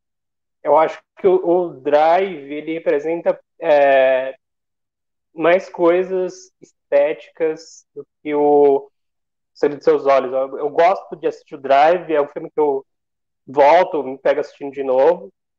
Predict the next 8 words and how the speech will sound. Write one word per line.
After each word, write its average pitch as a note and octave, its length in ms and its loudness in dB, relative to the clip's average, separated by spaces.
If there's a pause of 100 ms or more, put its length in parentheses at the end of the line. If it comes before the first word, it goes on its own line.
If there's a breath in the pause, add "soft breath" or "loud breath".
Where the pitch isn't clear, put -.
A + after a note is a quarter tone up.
só D3+ 140 -2
pela, F3 540 0 (180)
pelas C#3+ 580 -2 (680)
justaposições D3+ 520 -2
de D3 140 -20
telas, C#3+ 420 2
da C3 80 -8
fotografia C#3 1080 -4